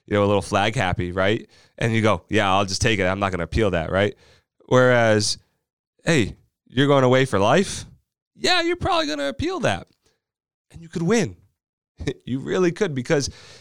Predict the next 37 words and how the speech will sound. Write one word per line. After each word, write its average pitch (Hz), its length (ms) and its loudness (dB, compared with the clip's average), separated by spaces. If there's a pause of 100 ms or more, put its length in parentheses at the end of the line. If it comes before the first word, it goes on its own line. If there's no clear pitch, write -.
(160)
it's - 220 -2
less 135 420 2 (140)
about 120 560 0 (1120)
how 135 320 2
people 120 320 -4
feel 123 280 2
about 95 260 2
the 82 80 -8
case. 85 220 -4
There's 95 200 -4
no 143 120 -2
jury 120 600 0
involved 87 600 -2 (460)
in 101 160 -2
an 95 80 0
appeal. - 360 -4 (420)
It's - 180 -2
a 107 60 2
judge, 107 520 0
it's - 180 -6
a - 40 -8
panel 139 380 0
of 104 100 -4
judges 101 480 -4 (320)
looking 110 280 -4
at 107 100 -2
the 98 80 -8
law. 92 260 -2
Was 113 600 -2 (100)
the 110 200 -2
law 104 440 0 (500)
followed? 90 440 -6 (340)
And 113 140 -6
if 101 120 -8
it - 80 -10
was 98 240 -6
not, 110 600 -4